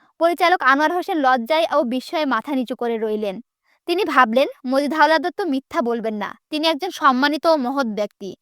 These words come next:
লিখনকে যে একটা মেয়ের জন্য পাগল, সেটা তিনিও জানতেন। মজিদকে অবিশ্বাস করার কোনো কারণ নেই, তবে ছেলেটাকে সৎ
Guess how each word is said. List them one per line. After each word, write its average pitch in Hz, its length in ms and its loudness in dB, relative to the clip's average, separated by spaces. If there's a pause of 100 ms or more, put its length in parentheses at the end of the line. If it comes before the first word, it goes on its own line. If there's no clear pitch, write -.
(280)
লিখনকে 330 400 -2
যে 320 100 0
একটা 320 220 0
মেয়ের 285 260 0
জন্য 311 320 -2
পাগল, 247 420 2
সেটা 311 240 0
তিনিও 277 360 -2
জানতেন। 208 520 -4 (640)
মজিদকে 320 320 -2
অবিশ্বাস 302 580 2
করার 320 280 2
কোনো 349 220 -2
কারণ 233 320 0
নেই, 202 220 -6 (180)
তবে 359 180 2
ছেলেটাকে 349 500 0
সৎ 294 240 0